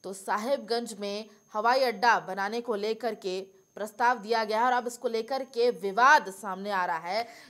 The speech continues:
जहां लोबिन हेम्ब्रम के साथ-साथ ग्रामीणों ने लगातार इसका विरोध किया है और उनका कहना है कि अगर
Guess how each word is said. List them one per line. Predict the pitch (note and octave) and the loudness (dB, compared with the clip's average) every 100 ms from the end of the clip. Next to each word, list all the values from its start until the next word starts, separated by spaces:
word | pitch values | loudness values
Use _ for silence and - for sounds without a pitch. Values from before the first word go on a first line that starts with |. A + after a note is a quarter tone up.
| _ | _
जहां | F#3 G#3+ A3 A#3 A#3 | -8 -2 2 2 0
लोबिन | G#3 G#3+ A3 A#3 | 0 -2 -2 -8
हेम्ब्रम | G#3 G#3 A#3 A3+ | -10 -8 -8 -8
के | A3+ G#3 | -10 -8
साथ-साथ | G3+ F#3 - A3+ A#3+ A#3+ A3+ G3 - - - | -6 -6 -4 2 2 2 -4 -6 -14 -20 -6
ग्रामीणों | G#3 A3 B3 C#4 | 2 2 2 -4
ने | C#4 C4 | -2 0
लगातार | A3+ G#3+ A3 B3+ C4 | 0 0 4 6 6
इसका | G3+ - A#3 | 2 -6 -6
विरोध | G3 G3 A3+ C#4 - | -6 0 2 2 0
किया | B3+ A3 | 2 4
है | G#3 G#3 A3+ - _ - | 4 0 -4 -16 _ 0
और | F3+ G#3 G#3 | 4 6 4
उनका | A3 A3 A#3+ | -2 0 0
कहना | B3 A#3 C4+ | 0 0 2
है | C4 A3 A3+ - _ _ _ _ _ _ | 2 0 -6 -12 _ _ _ _ _ _
कि | A#3 | 0
अगर | A3 B3 C#4 | 2 6 6